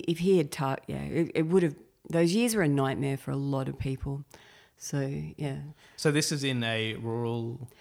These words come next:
Speaker 1: Yeah, it was a small town, and, um, I, I wonder if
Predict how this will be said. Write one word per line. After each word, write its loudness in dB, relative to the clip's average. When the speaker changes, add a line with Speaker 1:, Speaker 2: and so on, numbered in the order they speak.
Speaker 1:
Yeah, 8
it 6
was 4
a 4
small 6
town, 4
and, 6
um, 6
I, 4
I 6
wonder 6
if 0